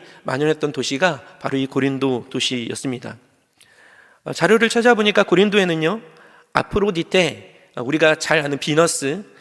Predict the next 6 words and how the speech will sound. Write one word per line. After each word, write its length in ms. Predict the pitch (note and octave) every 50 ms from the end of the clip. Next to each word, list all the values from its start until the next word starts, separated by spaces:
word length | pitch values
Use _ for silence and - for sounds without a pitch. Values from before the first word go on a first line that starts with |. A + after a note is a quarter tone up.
| - - - _ _ -
비너스 420 | - E3+ D#3 E3 D#3 - - D#3+
신전을 440 | - - G#3+ G#3+ G#3 G#3 F#3+ F#3+ F#3
비롯해서 640 | - D3+ C#3 C#3 - C#3+ C3 - G3+ F#3+ D3 - - - - - - _
최소 400 | - - - D4+ C#4+ - D4+ C4
열두 320 | D#3+ C#3+ C#3+ - F3+ F3+
개 340 | D#3+ F3+ E3+ C#3+ A#2 A2